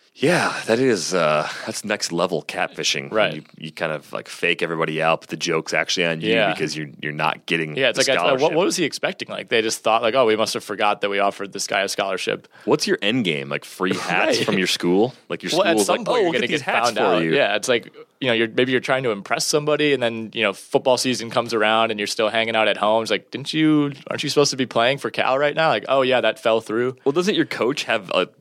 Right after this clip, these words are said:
Speaker 1: a loose idea that Cal has or has not
Speaker 2: Yeah,
Speaker 1: been
Speaker 2: like
Speaker 1: recruiting you? Even if you're not that tight with your coach, your coach would know, like, "Oh, yeah, they contacted
Speaker 2: Yeah,
Speaker 1: me
Speaker 2: like,
Speaker 1: just
Speaker 2: did,
Speaker 1: to get a
Speaker 2: did he
Speaker 1: character
Speaker 2: come
Speaker 1: reference."
Speaker 2: to the coach, his high school coach, and say, like, "Hey, uh, I've gotta put this press conference on. I just signed a, a, a discreet scholarship with Cal. Uh, I know you haven't heard anything about this."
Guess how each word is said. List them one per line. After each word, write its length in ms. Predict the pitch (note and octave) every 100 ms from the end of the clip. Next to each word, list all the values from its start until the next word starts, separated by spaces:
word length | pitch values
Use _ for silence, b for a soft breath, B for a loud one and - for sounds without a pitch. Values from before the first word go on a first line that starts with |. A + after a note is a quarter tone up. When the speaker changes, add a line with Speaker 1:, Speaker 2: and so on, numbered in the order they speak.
| -
Speaker 1:
a 100 | -
loose 400 | - F2+ G#2+ -
idea 480 | G#2+ G2 G2 G#2+ A2
that 160 | G#2
Cal 400 | - G#2+ G#2 G#2+ G#2
has 300 | G2 G2+ F#2+
or 80 | F#2
has 320 | G2 G2 F#2
not 100 | F#2+
Speaker 2:
Yeah, 120 | -
Speaker 1:
been 80 | G#2
Speaker 2:
like 80 | - -
Speaker 1:
recruiting 260 | A2 A#2
you? 80 | B2+
Even 140 | E3+
if 80 | A#3
you're 100 | D3+
not 200 | B2+ C3+
that 180 | C#3 -
tight 220 | - C3+
with 80 | A#2+
your 100 | G2
coach, 320 | - C#3+ A#2+
your 80 | G#2+
coach 260 | - G3 -
would 120 | G#2
know, 260 | F#2+ A#2+ F#2+
like, 160 | E2+
"Oh, 60 | G#3+
yeah, 160 | D4+ D3
they 120 | A#2
contacted 500 | - D#3 E3+ A2 G2
Speaker 2:
Yeah, 60 | E3+
Speaker 1:
me 60 |
Speaker 2:
like, 60 | C#3
Speaker 1:
just 100 | A2
Speaker 2:
did, 60 | C3+
Speaker 1:
to 0 |
get 100 | A#2+
a 40 |
Speaker 2:
did 40 | -
he 20 |
Speaker 1:
character 220 | D#3+ C3 C#3+
Speaker 2:
come 140 | D#3
Speaker 1:
reference." 200 | F3 D#3
Speaker 2:
to 60 | F2
the 20 | C3+
coach, 160 | D3+
his 160 | D3+ D3
high 120 | A#2
school 200 | C3 D3 C3+
coach, 260 | C3 C3
and 100 | A#2
say, 140 | - B2+
like, 160 | A#2
"Hey, 240 | C3+ C#3+ B2+
uh, 60 |
I've 200 | A#2 A2
gotta 140 | G#2+ A#2+
put 140 | -
this 120 | A#2 -
press 220 | B2+ B2+
conference 380 | B2 A2 A2 A2+
on. 140 | A2
I 60 | A2
just 180 | A2+
signed 320 | - A2+ A2+ G#2
a, 220 | G2+ G2 - -
a, 100 | G#2+ G2+
a 80 | C3
discreet 560 | G2 B2+ - C#3 C3
scholarship 640 | - A#2+ A2+ A2+ - G#2 -
with 120 | F#2+
Cal. 480 | - G#2+ G#2 G2+ A2
Uh, 40 | G#2
I 220 | G2 G#2
know 120 | B2+
you 180 | C3+ B2+
haven't 220 | A#2 G#2+
heard 120 | A2
anything 320 | A2 G#2 G#2+
about 260 | G2 G#2 G#2+
this." 280 | A2+ G#2+